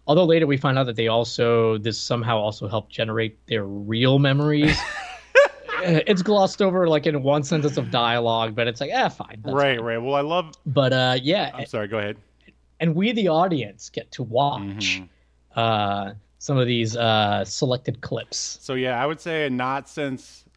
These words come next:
Speaker 2: the, the Simpsons did they go out of their way to try to come up with a creative way to have a clip show. <laughs> Like, uh,
Speaker 1: Yeah, yeah. I mean, this ends up, I, I, you know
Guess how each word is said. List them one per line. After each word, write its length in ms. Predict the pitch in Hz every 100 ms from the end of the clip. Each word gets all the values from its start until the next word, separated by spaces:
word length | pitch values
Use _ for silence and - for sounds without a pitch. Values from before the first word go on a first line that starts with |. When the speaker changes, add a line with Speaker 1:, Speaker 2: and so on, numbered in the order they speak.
| -
Speaker 2:
the, 580 | 101 104 98 95 92 95
the 60 |
Simpsons 840 | 95 - 135 135 123 107 101 95 - _ _ _ _ -
did 140 | 123
they 120 | 117
go 300 | 117 123 117
out 180 | 113 117
of 120 | 120
their 160 | 110 113
way 360 | 104 110 110 107
to 120 | 98
try 200 | - 110
to 80 | 104
come 280 | - 117
up 220 | 107 104 104
with 140 | 98
a 60 | 98
creative 640 | - 117 107 110 101 85
way 300 | 101 101 98
to 80 | 90
have 240 | 101 101
a 60 | 92
clip 300 | - 98 87
show. 420 | - 95 78 76 - _ - - -
<laughs> 100 | 202 _ _ 156 151 143 131 -
Like, 340 | 107 98 92
uh, 380 | 98 95 92 95 - -
Speaker 1:
Yeah, 400 | 131 220 330 151 -
yeah. 300 | 139 165 190 131
I 120 | 156
mean, 420 | 170 170 165 151
this 200 | 151 220
ends 220 | 285 254
up, 300 | 208 196 - - _ - - -
I, 80 | 175
I, 320 | 180 165 175 - - - -
you 160 | 165 175
know 340 | 151 135 127